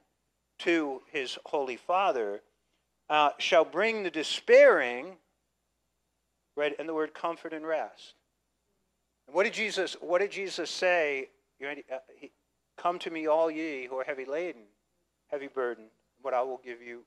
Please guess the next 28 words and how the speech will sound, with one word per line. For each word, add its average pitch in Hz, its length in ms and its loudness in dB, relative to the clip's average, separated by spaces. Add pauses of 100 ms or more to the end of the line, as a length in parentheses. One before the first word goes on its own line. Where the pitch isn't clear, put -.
(120)
rest." 135 520 -12 (840)
And 135 80 -14
what 160 60 -4
does 170 100 -6
that 175 140 0
rest 165 220 -2
from? 151 320 -4 (360)
It's, - 380 -8
it's - 320 -10 (160)
rest 180 260 0
from 165 140 -10
condemnation. 147 800 -6
It's - 180 -12
rest 156 220 -2
from 139 180 -12
the, 120 160 -10 (140)
the, 123 120 -2 (120)
the 123 80 -10
fear 143 640 -4 (500)
of 135 160 0
hell. 147 640 2 (560)
Uh, 139 280 4
it 160 140 -4
is, 151 240 -8
it 165 100 -4
is 131 220 -6
rest 170 580 4
from, 147 580 -2